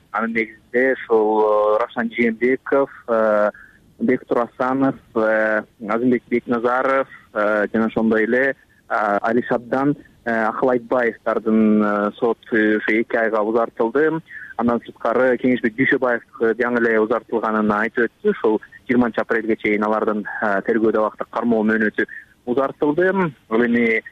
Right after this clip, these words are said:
э, буга чейин ооруканада жаткан Равшан Жээнбековдуку дагы узартылды. А, Перизат Усманова анык болсо, ушул, э, ооруканада жа-,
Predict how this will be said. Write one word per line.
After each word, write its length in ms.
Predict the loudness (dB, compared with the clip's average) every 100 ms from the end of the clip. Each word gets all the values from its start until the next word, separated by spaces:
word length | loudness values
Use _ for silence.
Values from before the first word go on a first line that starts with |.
| -20 -12 -4
э, 340 | 0 2 0
буга 280 | 2 0 0
чейин 420 | 0 2 4 2 2
ооруканада 680 | 0 2 0 0 0 0 0
жаткан 480 | -2 -4 -6 -4 -2
Равшан 320 | -2 -2 -2
Жээнбековдуку 680 | 0 2 0 -4 -10 -10 -4
дагы 320 | -2 0 2
узартылды. 760 | 2 0 -2 -2 -2 0 0 0 -8 -20 -10 -4
А, 260 | 0 0 0
Перизат 340 | 0 0 -2
Усманова 380 | -4 -2 0 0
анык 160 | 0 0
болсо, 320 | 0 0 0
ушул, 320 | -2 0 2
э, 40 | 2
ооруканада 760 | 2 2 2 0 -2 -2 -2
жа-, 260 | -4 -4 -4